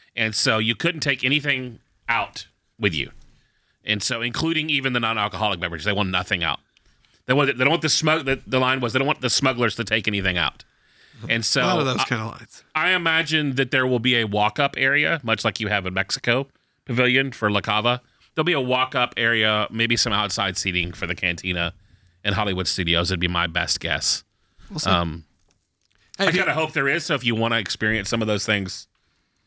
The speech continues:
Speaker 2: Yeah.
Speaker 1: and not have to go and wait in the line.
Speaker 2: Yeah. I would like to start getting us to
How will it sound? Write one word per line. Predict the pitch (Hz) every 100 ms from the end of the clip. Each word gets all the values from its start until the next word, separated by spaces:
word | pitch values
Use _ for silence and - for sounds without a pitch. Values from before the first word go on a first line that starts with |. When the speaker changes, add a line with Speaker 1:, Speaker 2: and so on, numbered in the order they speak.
| -
Speaker 2:
Yeah. | 110
Speaker 1:
and | 104
not | 104 95
have | 95
to | 101
go | 92 90
and | 87
wait | 87
in | 80
the | 65
line. | 69 67 50
Speaker 2:
Yeah. | - - _ -
I | 156
would | 190
like | 185 196
to | 175
start | - 185 180 147
getting | 156 151
us |
to | 143